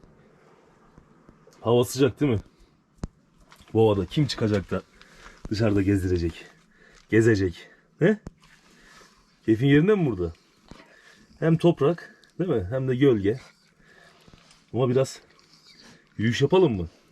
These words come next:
Sen, ben, Yaman. Olur mu? Çok içini çektin. <laughs> Çok iç çektin Zalo. Hiç mi gitmek, gitmek istemiyorsun Zalo? He? Ama size biraz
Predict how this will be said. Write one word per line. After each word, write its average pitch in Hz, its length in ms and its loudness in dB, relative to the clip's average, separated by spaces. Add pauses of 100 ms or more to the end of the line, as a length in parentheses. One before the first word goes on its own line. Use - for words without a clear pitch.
(140)
Sen, 113 380 -2
ben, 143 220 2 (760)
Yaman. 113 280 0 (760)
Olur 165 200 2
mu? 113 260 0 (1000)
Çok 160 160 2
içini 156 220 0
çektin. 123 320 -4 (280)
<laughs> - 1200 -6
Çok 180 140 0
iç - 140 -6
çektin 127 300 2
Zalo. 131 320 0 (580)
Hiç 165 140 0
mi 151 80 2
gitmek, 113 320 -4
gitmek 110 340 -4
istemiyorsun 90 440 -4
Zalo? 98 260 2 (440)
He? 202 220 2 (1160)
Ama 113 180 -2 (100)
size - 340 0
biraz 156 360 -2